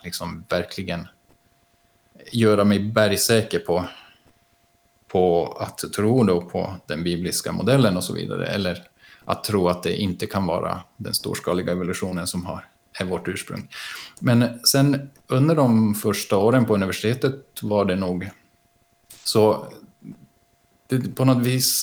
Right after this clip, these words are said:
dök upp tre väldigt starka argument som sammanhängande.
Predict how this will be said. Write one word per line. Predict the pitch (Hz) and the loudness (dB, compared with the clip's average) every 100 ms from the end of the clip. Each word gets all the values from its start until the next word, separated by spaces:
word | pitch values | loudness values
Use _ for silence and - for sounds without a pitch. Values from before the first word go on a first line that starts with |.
| - | -2
dök | 117 123 117 | 0 2 4
upp | 147 139 139 - - - _ _ - - - - | 4 4 0 -16 -18 -20 _ _ -20 -20 -16 -4
tre | 117 113 104 104 - - _ _ _ _ _ | 2 6 6 4 -4 -16 _ _ _ _ _
väldigt | 104 92 95 - | 0 2 2 0
starka | - 95 - - 87 | 0 0 0 -2 0
argument | - 98 98 107 101 | 0 -2 0 2 2
som | - 90 | 0 0
sammanhängande. | - 113 104 101 101 127 127 101 90 82 85 | 4 4 4 2 2 2 4 2 2 0 -2